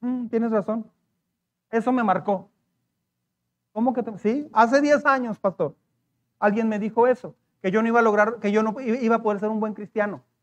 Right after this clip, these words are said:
Me dijo un muchacho una vez, le dije, "Mamá, ¿paso y recibo a Jesús?". "No, hijo, tú no vas a poder ser un buen cristiano". Y dice, "Eso me marcó". ¿Por qué? Porque mi mamá me dijo, "Es que tú eres muy inconstante". Y, y de ahí él, él, él,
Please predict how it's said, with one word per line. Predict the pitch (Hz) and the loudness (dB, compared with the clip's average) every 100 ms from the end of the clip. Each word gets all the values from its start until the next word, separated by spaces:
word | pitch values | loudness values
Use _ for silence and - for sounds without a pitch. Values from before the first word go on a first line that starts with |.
| _ _ _ _ _ - | _ _ _ _ _ -4
Me | 170 | -2
dijo | 175 208 | 0 0
un | |
muchacho | 208 202 208 202 | -2 2 2 2
una | 190 190 | -4 -4
vez, | 180 - _ _ _ - | -4 -8 _ _ _ -10
le | 190 | 0
dije, | 190 196 | 0 2
"Mamá, | 202 233 254 254 185 | 2 4 4 2 -2
¿paso | 226 226 | -2 -2
y | |
recibo | 285 226 233 | -4 -4 0
a | 254 | 0
Jesús?". | 240 226 220 | 0 -2 -2
"No, | 226 | -2
hijo, | 233 190 | -2 -6
tú | 214 | -4
no | 220 | -2
vas | 214 | -4
a | 202 | -4
poder | 202 196 | -4 -4
ser | 208 | -6
un | |
buen | 202 196 | -6 -8
cristiano". | 196 196 190 - _ - | -6 -6 -6 -10 _ -14
Y | |
dice, | 160 | -4
"Eso | 175 190 | -2 0
me | 254 | 0
marcó". | 240 226 311 359 _ _ _ _ _ _ _ _ | 0 -2 -4 -6 _ _ _ _ _ _ _ _
¿Por | - 165 | -8 0
qué? | 226 | 2
Porque | 226 214 180 - - - | 2 0 -2 -4 -12 -4
mi | 190 | 0
mamá | 180 | 2
me | 185 | 2
dijo, | 202 196 175 - - | 0 -2 -4 -4 -14
"Es | 165 | -10
que | 202 | -6
tú | 185 | -2
eres | 196 196 | -2 0
muy | 208 | -4
inconstante". | 208 180 - 196 180 120 _ _ _ _ _ _ _ _ _ _ _ _ _ _ _ _ _ _ _ _ _ | -6 -8 -6 -6 -6 -16 _ _ _ _ _ _ _ _ _ _ _ _ _ _ _ _ _ _ _ _ _
Y, | 170 180 | -4 0
y | |
de | 180 | 4
ahí | 180 294 | 4 4
él, | 302 - | 2 4
él, | 196 214 | 4 6
él, | 196 196 202 196 | 8 6 6 8